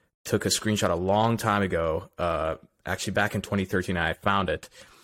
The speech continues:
And it goes something like this, and it's gonna, it's gonna be a little from, far from left field, but bear with me on this, is that Satan, and I'm not a re-, I'm not a,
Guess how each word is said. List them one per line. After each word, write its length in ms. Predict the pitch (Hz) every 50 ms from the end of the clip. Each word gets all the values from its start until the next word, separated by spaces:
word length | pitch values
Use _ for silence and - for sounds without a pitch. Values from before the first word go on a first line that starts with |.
| - - - - - - _ -
And 140 | - 104 101
it 40 | 101 104
goes 220 | 131 131 147 -
something 240 | - 147 131 135 117
like 160 | 107 101 92
this, 240 | - 98 92 - -
and 180 | 92 90 85 -
it's 160 | - 95 -
gonna, 160 | - 123 123 120 - -
it's 180 | - - -
gonna 160 | - 123 127 117
be 140 | 107 120
a 60 | 117 113
little 240 | 113 117 117 107
from, 260 | - - 107 101 92 - - _ _
far 280 | - - 117 107 107 107
from 160 | - 110 101
left 200 | 98 98 98 -
field, 180 | - 101 98 95
but 120 | 90 95 -
bear 180 | 98 98 98
with 180 | 95 92 - -
me 60 | 92
on 80 | 92 90
this, 200 | 85 90 - 95
is 80 | 90
that 220 | 92 92 90 87 - _ _ - - - _ _ _ -
Satan, 760 | - - - - - 131 127 131 131 - - - 101 104 104 _ _ _ _ _ _ _ _ _ _ _ _ _ _ -
and 120 | - 98
I'm 80 | 98 110
not 200 | 120 123 123 127
a 40 | 135
re-, 140 | 123 120 - - - - -
I'm 160 | 76 101 107
not 200 | 117 120 127 123
a, 320 | 113 104 98 92 76 -